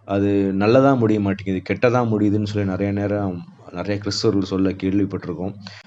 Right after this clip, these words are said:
So இதெல்லாம் ஏன் நடக்குதுன்னு நம்ம யோசிச்சு பார்த்தோம்னா நமக்கு முக்கியமான ஒரு சங்கீதம் இருக்கு. Maybe நிறைய பேர் இதை கேட்ட உடனே அந்த சங்கீதம் ஞாபகம் வந்திருக்கும். சங்கீதம் ஒண்ணு ஒண்ணுல, "துன்மார்க்கருடைய ஆலோசனையில்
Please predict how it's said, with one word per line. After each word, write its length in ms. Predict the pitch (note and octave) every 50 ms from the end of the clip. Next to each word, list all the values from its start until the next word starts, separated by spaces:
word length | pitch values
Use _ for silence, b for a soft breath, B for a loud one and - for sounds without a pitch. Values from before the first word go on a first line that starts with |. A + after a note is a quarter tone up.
| B -
So 140 | - B2 B2
இதெல்லாம் 420 | A#2+ A#2+ C3+ E3 E3+ D#3+ C3+ A#2
ஏன் 440 | A2+ C3 D#3 F3 F3+ F3+ F3 D#3 C#3+
நடக்குதுன்னு 360 | B2+ B2 B2 - B2+ B2+ C3+
நம்ம 200 | C3 B2 A2+ G#2
யோசிச்சு 300 | G2+ A2 A2+ A2+ - - -
பார்த்தோம்னா 280 | G#2+ F#2 - G2+ G#2+
நமக்கு 320 | A2 G2+ F#2+ F#2+ G2 - G2
முக்கியமான 600 | G2 G2 G2+ - C3 B2+ B2+ B2+ B2+ C3 C3 A#2
ஒரு 220 | G#2 G2 F#2+ F#2
சங்கீதம் 500 | F#2+ - F#2 F#2+ A2+ A#2+ A2 G#2 F#2+ F2+
இருக்கு. 200 | F2 - - - _
Maybe 220 | G2 G2 G2 A2+ G#2+
நிறைய 260 | G2+ G#2 G#2+ A2+ A2
பேர் 240 | A2 A#2 A#2 A2 A2
இதை 160 | G#2 G2+ G2
கேட்ட 320 | G2+ G#2 A2+ A2 A2 A#2
உடனே 420 | A2 G2+ G2+ G#2+ A2 A2 G#2+ G#2 G2
அந்த 200 | F#2+ F#2 F#2+ F2+
சங்கீதம் 380 | F#2 F2+ F#2+ G2+ G#2 G#2 G2
ஞாபகம் 220 | F#2+ F#2 F#2+ G2 F#2+
வந்திருக்கும். 380 | F#2 F2+ F2 E2 D2+ F2 G2
சங்கீதம் 440 | G2+ - G2 G#2 G#2+ A2 A2 G#2 G2
ஒண்ணு 200 | F#2+ G2+ G#2+ A2+
ஒண்ணுல, 400 | A2 G#2 G2 F#2 E2 E2+ F#2 A2+ A#2 - _ _ -
"துன்மார்க்கருடைய 520 | G#2 G#2+ A#2 C#3 D3+ D3+ C#3 C#3 B2+ A#2 A2+
ஆலோசனையில் 580 | G#2+ G#2+ A2 A2+ A2 A2 - G#2+ G2+ F#2 F#2